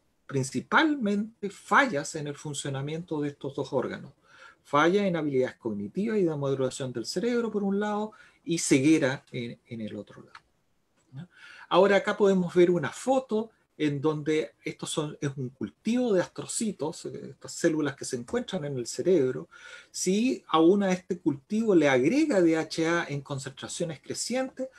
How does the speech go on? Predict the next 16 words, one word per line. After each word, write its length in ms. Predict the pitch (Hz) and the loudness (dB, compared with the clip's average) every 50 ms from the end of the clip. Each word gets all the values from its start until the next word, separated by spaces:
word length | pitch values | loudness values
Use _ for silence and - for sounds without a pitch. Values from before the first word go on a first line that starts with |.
| - - - _ _ | -20 -20 -20 _ _
lo 120 | - 165 - | -6 -4 -2
que 100 | - 214 | -2 -2
uno 260 | 233 254 269 254 254 | -2 0 -2 -2 -4
puede 300 | - 233 226 226 214 214 | -4 -4 0 2 2 0
apreciar 720 | 196 - 165 156 139 - - - 190 196 208 208 208 - | 0 0 -4 -6 -4 -4 0 2 2 2 2 0 -4 -6
es 160 | - 165 - | -8 -8 -8
que 200 | - - 180 170 | -6 -2 -2 -2
los 220 | 170 156 147 - - | 0 -2 -4 -6 -8
astrocitos 680 | 131 127 - - 143 135 - - 160 156 - 135 - _ | -10 -10 -10 -8 -8 -6 -4 -4 -4 -4 -6 -14 -14 _
primero 540 | - 117 110 135 185 226 233 226 214 - _ _ _ _ _ | -6 -6 -2 -2 -2 0 0 -2 -4 -6 _ _ _ _ _
se 160 | - - - 117 | -10 -2 0 2
desarrollan 720 | 110 107 - - 107 95 123 170 220 254 240 240 220 170 | 2 2 0 -2 -4 -2 0 0 0 0 0 -2 -2 -2
más, 340 | 170 170 175 170 - - _ _ _ _ _ _ _ _ | -2 -2 -2 -4 -6 -12 _ _ _ _ _ _ _ _
poseen 600 | - 123 110 - - - 175 175 175 160 139 135 _ _ _ _ _ _ - | -2 -2 -2 0 4 6 8 8 8 6 4 -4 _ _ _ _ _ _ -10
mayor 720 | 117 117 123 120 113 110 110 139 196 262 285 294 - - _ | -6 -2 0 2 2 4 6 8 8 8 6 2 0 -4 _
maduración 840 | - 147 139 139 131 123 120 113 - - - 185 165 143 143 147 | -2 0 2 4 4 4 2 2 -2 -2 0 2 2 2 2 0